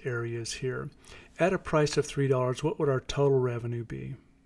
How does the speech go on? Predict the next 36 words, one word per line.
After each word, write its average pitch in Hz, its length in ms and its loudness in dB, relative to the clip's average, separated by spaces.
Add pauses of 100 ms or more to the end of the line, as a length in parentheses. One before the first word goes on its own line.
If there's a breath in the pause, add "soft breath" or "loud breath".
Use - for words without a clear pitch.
(640 loud breath)
Be 131 100 -2
three 131 320 -2
dollars 127 380 0
times 127 420 -2
five 120 340 -4
gallons, 123 400 -4
or 131 120 0
fifteen 127 720 0
dollars. 110 560 -8 (520 loud breath)
Now, 135 200 2
if - 80 -8
we 143 100 6
were 135 120 6
to 123 80 0
move 131 300 4 (120)
up 165 420 0 (160)
to - 180 2
a 123 40 6
four 160 300 2
dollar 131 200 2
price, 120 460 -4
what 139 140 0
would 127 100 -2
our 117 100 -4
total 120 360 -4
revenue 113 400 -4
be? 123 340 -10 (640 soft breath)
It 139 60 2
would 127 160 4
be 131 100 2
price 131 540 2
times 127 360 -6
quantity, 123 640 -4
or 127 240 -2
four 131 320 0
dollars × 123 380 -2